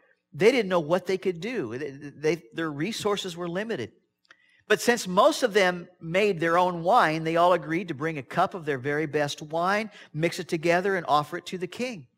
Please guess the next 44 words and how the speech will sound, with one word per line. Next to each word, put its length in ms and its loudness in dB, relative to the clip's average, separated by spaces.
So 140 4
before 380 6
the 80 -4
king 500 -2
arrived, 600 4
they 100 0
each 300 -4
poured 480 4
their 340 4
cup 380 2
into 260 -4
a 20 2
large 420 4
vat. 320 4
They 100 2
began 300 2
to 80 -2
mix 280 -4
it 80 -2
all 140 6
together. 400 2
And 100 -2
when 100 0
the 80 -2
king 280 -2
finally 360 4
got 240 4
there, 100 -4
they 140 0
gave 240 0
him 160 -4
a 80 -2
beautiful 460 -4
cup. 480 0
They 140 4
let 220 6
him 180 -4
fill 380 6
his 180 2
cup 340 2
with 120 -8
the 80 -6
very 420 2
best 480 0